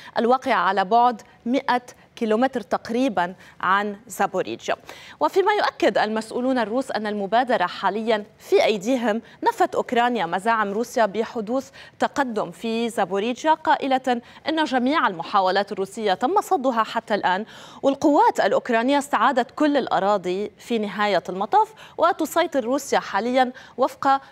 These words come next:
متحدثة القيادة العسكرية للمنطقة الجنوبية الأوكرانية ييفين يارين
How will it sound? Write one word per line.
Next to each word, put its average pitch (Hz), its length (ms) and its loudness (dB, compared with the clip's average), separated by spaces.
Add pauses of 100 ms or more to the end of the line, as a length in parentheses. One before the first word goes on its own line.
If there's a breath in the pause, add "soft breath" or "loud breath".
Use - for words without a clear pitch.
متحدثة 240 920 -2
القيادة 208 460 0
العسكرية 190 540 0
للمنطقة 196 500 -4
الجنوبية 185 560 -2
الأوكرانية 190 540 -4
ييفين 175 460 -2
يارين 208 340 -2